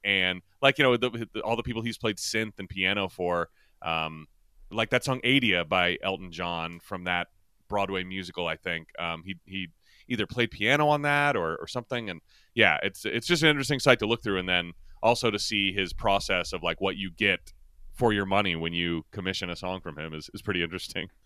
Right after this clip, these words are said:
So yeah, Doug, uh, what's his name? Doug Katsaros, that's his name.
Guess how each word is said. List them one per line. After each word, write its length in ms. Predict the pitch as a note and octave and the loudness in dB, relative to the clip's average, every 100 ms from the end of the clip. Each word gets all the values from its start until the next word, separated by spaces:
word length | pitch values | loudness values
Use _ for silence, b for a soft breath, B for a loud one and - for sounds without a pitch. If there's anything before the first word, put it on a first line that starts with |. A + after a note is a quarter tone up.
| _ | _
So 120 | - A#2+ | -2 4
yeah, 180 | F#2+ D#2+ - | 4 4 4
Doug, 400 | A#2 C3 C#3 C3+ B2 _ - | 8 8 6 0 0 _ 2
uh, 240 | F#2 F#2 | 4 6
what's 120 | F#2+ | 4
his 100 | F#2 | 0
name? 140 | E2+ D2+ | -6 4
Doug 260 | C#3+ D#3 D3+ | 8 8 8
Katsaros, 800 | D3 D3 - A#2+ F#2 D2+ - - | 2 2 4 4 4 0 -6 -12
that's 180 | F2+ E2+ | -12 -12
his 120 | D#2+ | -10
name. 200 | D2+ B1+ | -10 -12